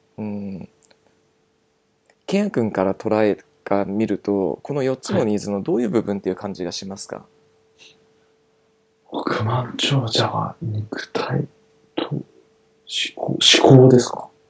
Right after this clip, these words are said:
Speaker 1: 考ですか？
Speaker 2: 思考。
Speaker 1: 例えば、
Speaker 2: 思考。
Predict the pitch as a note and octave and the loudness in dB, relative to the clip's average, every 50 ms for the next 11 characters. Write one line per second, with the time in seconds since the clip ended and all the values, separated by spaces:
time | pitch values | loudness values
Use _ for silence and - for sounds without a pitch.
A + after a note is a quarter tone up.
0 | _ _ _ _ _ _ _ _ - - - - C3 A#2 G#2+ G#2 G2+ - - - | _ _ _ _ _ _ _ _ -8 -8 -4 0 0 0 0 0 -2 -4 -6 -8
1 | - - - _ _ _ _ _ _ _ _ _ _ _ _ _ _ _ _ _ | -8 -10 -10 _ _ _ _ _ _ _ _ _ _ _ _ _ _ _ _ _
2 | _ _ _ _ _ _ _ _ _ _ _ _ _ _ _ _ _ _ _ _ | _ _ _ _ _ _ _ _ _ _ _ _ _ _ _ _ _ _ _ _
3 | _ _ - _ _ _ _ _ _ _ _ _ _ _ _ _ _ _ _ _ | _ _ -20 _ _ _ _ _ _ _ _ _ _ _ _ _ _ _ _ _
4 | _ _ _ _ _ _ _ _ _ _ _ _ _ _ _ _ _ _ _ _ | _ _ _ _ _ _ _ _ _ _ _ _ _ _ _ _ _ _ _ _
5 | _ _ _ _ _ _ _ _ _ _ _ _ - - - - - - - - | _ _ _ _ _ _ _ _ _ _ _ _ -8 -6 -6 -6 -6 -8 -6 -4
6 | A2+ G#2+ - - - _ _ _ _ _ _ _ _ _ _ _ _ _ _ _ | -4 -4 -4 -8 -12 _ _ _ _ _ _ _ _ _ _ _ _ _ _ _
7 | _ _ _ _ _ _ _ _ _ _ _ _ _ _ _ _ _ _ _ _ | _ _ _ _ _ _ _ _ _ _ _ _ _ _ _ _ _ _ _ _
8 | _ _ _ _ _ _ _ _ _ _ _ _ _ _ _ _ _ _ _ _ | _ _ _ _ _ _ _ _ _ _ _ _ _ _ _ _ _ _ _ _
9 | _ _ _ _ _ _ _ _ _ _ _ - - - - - - - - - | _ _ _ _ _ _ _ _ _ _ _ -6 -2 -2 0 0 -2 -4 -6 -10
10 | - - - - _ _ - - D3+ - E3 C3 A#2 G#2 - - - A2 | -14 -16 -20 -20 _ _ -20 -8 0 0 2 4 4 2 2 -2 -4 -8